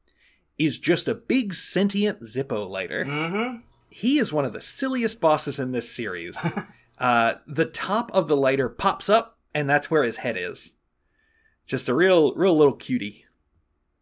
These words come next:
Speaker 1: He can turn into a fireball when he's shot and travel horizontally along the ground towards you. You have to jump over him. That does a lot of damage if you get hit with it.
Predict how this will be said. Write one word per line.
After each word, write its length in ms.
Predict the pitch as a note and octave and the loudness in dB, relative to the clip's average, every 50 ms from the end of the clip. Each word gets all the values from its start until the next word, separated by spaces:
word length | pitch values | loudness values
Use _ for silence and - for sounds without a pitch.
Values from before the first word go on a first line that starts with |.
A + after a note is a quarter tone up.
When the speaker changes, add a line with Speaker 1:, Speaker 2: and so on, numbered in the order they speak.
| _ _ _ _ _ _ _ _ _ _ - - _ | _ _ _ _ _ _ _ _ _ _ -20 -20 _
Speaker 1:
He 420 | - - F3 G#3+ A3+ A3+ A3+ A3+ G#3+ | -16 -8 -6 -6 -6 -6 -8 -10 -8
can 200 | - G3 F3 - | -6 -6 -6 -6
turn 200 | - - G3 F#3+ | -4 -4 -4 -2
into 220 | F#3+ F3 G3+ F3 | -2 -2 -2 -2
a 60 | C3 | -2
fireball 720 | - - - A2 A2+ B2 D3+ D3 E3+ F3+ F3+ F3+ G3 G#3 - | -4 -4 -4 -4 0 0 0 2 2 0 0 0 -4 -6 -8
when 100 | C#3+ C3+ | -8 -6
he's 140 | B2+ A2 - | -6 -4 -4
shot 340 | - - A#2 A2 C3 - - | -4 -4 -2 -2 -2 -4 -4
and 120 | B2 B2+ A#2+ | -8 -8 -8
travel 400 | - - C3 B2 A#2+ A#2+ A2+ A2 | -4 -2 -2 -2 0 -2 -4 -2
horizontally 680 | - - B2+ B2+ B2+ A2+ - C3 A#2+ A#2+ - C#3 B2+ B2+ | -2 -2 -2 -2 -2 -2 -4 -6 -6 -6 -6 -4 -4 -2
along 300 | A#2+ A#2 A#2 A2+ A2+ A#2 | -2 -2 -4 -4 -6 -6
the 100 | G#2+ G2 | -10 -10
ground 420 | - G2+ G#2 G2+ G#2+ A#2+ B2+ - | -8 -8 -6 -6 -6 -6 -8 -6
towards 380 | - D3 C#3 C#3 C#3+ C#3+ C#3 - | -4 -2 2 2 2 0 0 -2
you. 200 | D#3 D3+ D3+ - _ _ - - _ _ - | -4 -4 -4 -6 _ _ -20 -20 _ _ -4
You 80 | A2+ | -4
have 80 | A2 - | -4 -4
to 80 | G#2 | -4
jump 240 | G2+ A#2 A#2 A2 - | -6 -4 -4 -2 -2
over 220 | A2+ A#2 A#2 C#3 C#3+ | -2 0 0 0 -2
him. 180 | D3 D3+ D3 _ _ | -2 -4 -10 _ _
That 160 | - C#3 C#3 | 0 0 2
does 180 | - C#3 - - | 4 2 2 2
a 80 | A2 | -2
lot 340 | F#2+ F#2+ G#2 A2 A#2+ B2+ A2+ | -6 -6 -4 -2 0 0 0
of 120 | G#2 G2+ | -2 -4
damage 320 | - G2+ F#2+ G2 G2 - - | -4 -6 -6 -6 -8 -12 -14
if 100 | - - | -14 -12
you 60 | G2 | -8
get 140 | G2+ G2 - | -8 -8 -8
hit 140 | G#2+ F#2 - | -8 -10 -10
with 160 | G2 - - | -10 -8 -8
it. 160 | G2 - - | -10 -10 -12